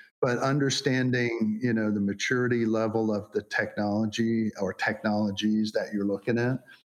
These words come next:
Um, you know, so you understand that, that there's a difference between state of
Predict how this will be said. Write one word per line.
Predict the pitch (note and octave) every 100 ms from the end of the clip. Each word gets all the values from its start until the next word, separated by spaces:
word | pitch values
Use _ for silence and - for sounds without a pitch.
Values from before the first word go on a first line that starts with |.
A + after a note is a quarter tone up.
| _ _ _ -
Um, | A2+ A2 G#2 G#2+ G#2+ _ _ -
you | B2
know, | A2
so | G#2+ - A#2 A#2 A2+
you | C3 B2
understand | B2+ A#2 A#2 C3 A#2+
that, | A#2 G#2+
that | A#2 A2+
there's | A#2 A2 A2
a |
difference | G#2 B2 B2 B2+ A2 A2
between | A2+ G#2+ B2 A#2 A#2 A2 A2 - - _ _
state | - - B2+ C3
of | B2+ A2 G#2+